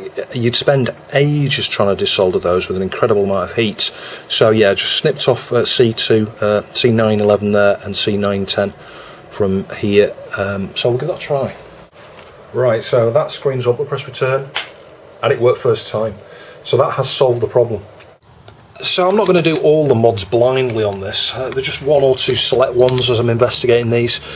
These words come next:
So, uh, yeah, I can figure there's a resistor. It says, uh, add a three K three between pin eleven and pin twenty of U, uh, six oh five, which is this chip here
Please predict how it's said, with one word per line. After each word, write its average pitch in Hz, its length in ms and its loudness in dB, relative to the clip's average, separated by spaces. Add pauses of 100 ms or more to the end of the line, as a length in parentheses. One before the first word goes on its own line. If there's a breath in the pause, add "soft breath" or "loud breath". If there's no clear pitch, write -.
(300 loud breath)
So, 135 400 2
uh, 127 60 2
yeah, 131 260 4
I 113 80 0
can - 140 -10
figure 156 260 2
there's 131 160 2
a 143 40 2
resistor. 139 680 2
It 123 60 0
says, 123 280 0
uh, 127 160 -2
add 135 140 2
a 135 320 2
three 135 420 2
K 131 280 2
three 123 380 4
between 107 440 2
pin 127 480 0
eleven 107 440 2
and 107 120 -4
pin 117 180 2
twenty 110 400 0 (400 loud breath)
of 104 140 -2
U, 113 400 -2 (580)
uh, 110 240 4
six - 240 0
oh 113 60 4
five, 120 400 2
which 107 180 -2
is 104 120 -2
this - 380 -2
chip - 240 0
here 110 240 2